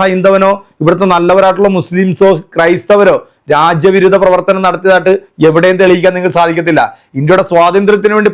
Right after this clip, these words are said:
പോരാടുമ്പോൾ പോലും ഈ പറയപ്പെടുന്ന പരനാറികളെ ഒന്നും നമുക്ക് അതിനകത്ത് കാണിക്കാൻ സാധിക്കത്തില്ല. ഇവരൊന്നും ആ ഏഴ് അയലത്ത് പോലും വന്നിട്ടില്ല. അന്ന് ബ്രിട്ടീഷുകാർക്ക് എന്താണോ ചെയ്തുകൊണ്ടിരുന്നത്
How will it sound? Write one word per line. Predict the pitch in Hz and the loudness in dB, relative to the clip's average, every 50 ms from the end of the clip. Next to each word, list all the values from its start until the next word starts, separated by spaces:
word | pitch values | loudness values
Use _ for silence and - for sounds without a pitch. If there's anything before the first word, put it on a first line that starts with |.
| - | 0
പോരാടുമ്പോൾ | 190 175 190 214 220 220 220 220 220 214 220 226 226 - | 0 2 2 2 2 2 2 0 0 0 -2 -2 0 0
പോലും | 202 185 180 180 185 185 - _ _ - 160 196 | 0 2 2 2 0 -2 -8 _ _ -4 0 0
ഈ | 240 196 - | 0 2 2
പറയപ്പെടുന്ന | 214 202 196 208 208 - 202 185 180 196 185 175 | 2 2 2 0 0 0 0 0 0 0 0 0
പരനാറികളെ | 175 170 180 196 196 185 175 175 180 190 185 196 202 202 202 190 180 | 2 2 2 2 2 2 2 2 2 2 2 2 2 2 2 2 2
ഒന്നും | 196 226 247 247 185 151 - _ _ - 147 | 2 2 2 0 0 -4 -10 _ _ -6 -4
നമുക്ക് | 156 175 180 175 190 175 | -4 -4 -2 -2 -2 0
അതിനകത്ത് | 170 175 180 175 175 165 180 185 - - - | 0 0 0 0 0 0 0 -2 -2 -2 -2
കാണിക്കാൻ | 156 151 160 170 156 175 175 175 175 - - | -2 -2 -2 -2 -2 -2 -2 -2 -6 -4 -2
സാധിക്കത്തില്ല. | 156 156 156 160 165 160 160 156 139 113 107 - - _ _ - | -2 -2 0 -2 -4 -2 -2 -2 -2 -2 -4 -6 -12 _ _ -6
ഇവരൊന്നും | 147 175 185 202 202 208 202 190 | -2 0 0 2 2 2 2 2
ആ | 196 202 190 170 | 2 2 4 2
ഏഴ് | 175 190 208 196 | 2 2 0 0
അയലത്ത് | 175 175 185 185 190 | 0 -2 -2 -2 0
പോലും | 196 202 190 185 | -2 0 0 -2
വന്നിട്ടില്ല. | 175 175 160 151 147 131 113 - - _ _ - 127 135 | -2 -2 -2 0 0 0 0 -2 -6 _ _ -4 -2 -2
അന്ന് | 160 196 233 269 254 | 0 0 2 2 2
ബ്രിട്ടീഷുകാർക്ക് | 233 190 - 240 240 - 247 254 233 226 214 202 226 214 | 2 0 0 -2 -2 0 2 2 2 2 0 0 -2 -2
എന്താണോ | 202 208 226 220 220 226 262 254 202 | 0 0 0 0 2 2 2 2 2
ചെയ്തുകൊണ്ടിരുന്നത് | 226 202 202 214 214 196 190 185 180 175 170 | 2 2 2 2 2 0 0 0 2 0 0